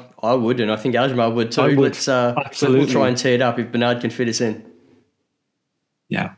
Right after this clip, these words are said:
Speaker 3: I, um, I'll come with more stories. Give me a, a few more months and projects to talk about.
Speaker 1: <laughs>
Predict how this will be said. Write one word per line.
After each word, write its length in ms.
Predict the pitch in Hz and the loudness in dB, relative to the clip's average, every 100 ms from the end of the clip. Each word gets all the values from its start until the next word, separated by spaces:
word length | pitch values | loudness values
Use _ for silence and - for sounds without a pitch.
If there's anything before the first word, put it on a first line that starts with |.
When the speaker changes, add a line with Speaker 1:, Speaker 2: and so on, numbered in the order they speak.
| - | -10
Speaker 3:
I, 280 | - - 117 | -6 -2 -2
um, 380 | 117 117 - - - - - | 0 -2 -4 -6 -18 -20 -6
I'll 440 | 117 113 113 107 95 | 0 2 4 2 0
come 180 | 120 113 | 0 2
with 140 | 107 101 | 2 4
more 200 | 107 107 | 4 2
stories. 580 | - 104 98 98 - - 104 101 | 0 0 0 0 -6 -6 -6 0
Give 160 | 123 | 2
me 120 | 131 117 | 4 4
a, 240 | 110 107 | 2 0
a 40 | |
few 180 | - 120 | 0 2
more 160 | 107 104 | 2 2
months 360 | 104 107 - _ | 0 -2 -6 _
and 100 | 107 110 - - - | -10 -8 -10 -6 -2
projects 320 | 113 110 107 | 0 0 2
to 80 | 196 | 0
talk 220 | - 110 - - - | -2 -6 -10 -10 -4
about. 120 | |
Speaker 1:
<laughs> 0 | 147 | -4